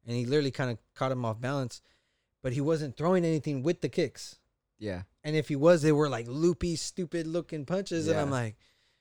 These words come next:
Speaker 1: "Wow, dude." I'm like, "He's, the nerves got to him in there."
Speaker 2: Yeah, for sure. It didn't even look like he wanted to, like, get close or anything.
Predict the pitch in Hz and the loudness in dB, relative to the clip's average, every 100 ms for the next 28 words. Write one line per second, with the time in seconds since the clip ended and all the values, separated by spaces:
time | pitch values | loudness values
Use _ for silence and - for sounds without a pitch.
0 | _ _ _ 143 151 135 117 143 143 131 | _ _ _ -6 -4 -4 -4 -2 -2 -2
1 | 120 104 135 131 113 - - - _ 127 | -4 -6 -4 -4 -6 -8 -10 -14 _ -6
2 | 127 131 143 127 135 123 - 113 107 104 | -2 0 0 -2 -2 -4 -6 -8 -6 -6
3 | 101 104 - 107 98 107 107 101 95 85 | -8 -10 -6 -4 -4 -6 -4 -2 -2 -4
4 | 117 135 143 123 120 113 113 - 101 95 | -2 0 0 0 -2 -2 -6 -6 -8 -6
5 | 98 95 90 85 76 - _ _ _ _ | -6 -6 -6 -8 -12 -16 _ _ _ _
6 | 107 92 - 107 104 107 101 95 95 | -18 -16 -10 -8 -8 -10 -12 -12 -14